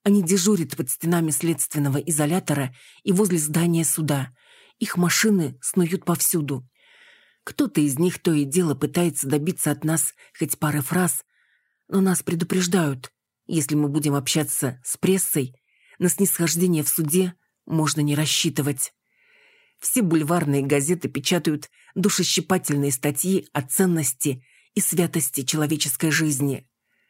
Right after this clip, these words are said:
Обвинение сумело найти доказательства только по сорока девяти эпизодам, но журналисты подсчитали – что таких случаев должно быть не меньше двухсот. Кто-то и вовсе пишет, что суммарное число умерших во время наших смен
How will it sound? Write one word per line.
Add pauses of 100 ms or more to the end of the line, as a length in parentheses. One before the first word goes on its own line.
Обвинение
сумело
найти
доказательства
только
по
сорока
девяти
эпизодам, (480)
но
журналисты
подсчитали – (420)
что
таких
случаев
должно
быть (120)
не
меньше
двухсот. (440)
Кто-то
и
вовсе
пишет, (440)
что
суммарное
число
умерших
во
время
наших
смен